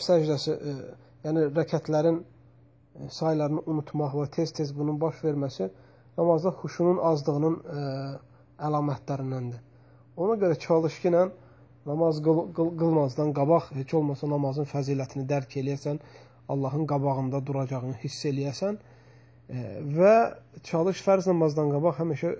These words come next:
sünnə qıl ki, özünü tarazlaya biləsən. Bəzi adamlar var, görürsən, televizora baxır və yaxud kompüterdə nə ilənsə uğraşır. E,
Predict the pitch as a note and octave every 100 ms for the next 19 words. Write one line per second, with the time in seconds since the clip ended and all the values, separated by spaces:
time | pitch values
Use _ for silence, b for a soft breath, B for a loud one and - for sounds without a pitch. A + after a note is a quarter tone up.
0 | - - E3+ D#3+ C#3 D#3+ D3 - E3 -
1 | - C#3 C#3 D3+ D3 C#3 B2 C#3+ C3+ B2+
2 | A2+ - b b b b b - G3+ B3
3 | G3+ F3+ E3+ F#3 F#3 E3+ E3 E3 F3+ E3
4 | D3 D#3+ D3 D#3 D#3+ D3 C#3 B2 D3+ C#3+
5 | D3 C#3+ - C#3+ C3 C#3 D3 C3+ C#3+ C#3+
6 | C3+ D3 C#3+ C#3 C3 - G3 - - -
7 | - - - -